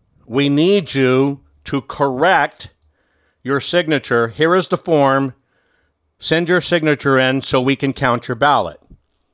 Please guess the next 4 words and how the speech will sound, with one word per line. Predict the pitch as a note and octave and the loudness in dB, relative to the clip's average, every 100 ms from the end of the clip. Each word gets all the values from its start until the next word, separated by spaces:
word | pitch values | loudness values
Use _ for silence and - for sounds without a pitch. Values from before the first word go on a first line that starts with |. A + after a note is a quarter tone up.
| _ _ _ _ _ _ _ _ _ _ _ _ _ - | _ _ _ _ _ _ _ _ _ _ _ _ _ -2
The | C#3 D#3 | 2 4
only | G3 G3+ F#3+ D#3 | 4 2 2 0
problem | - - F#3 A#3+ A#3 C#3+ A2+ | -2 0 2 4 2 2 2
is | G2+ G2+ A#2+ C#3 - | 0 2 2 0 -8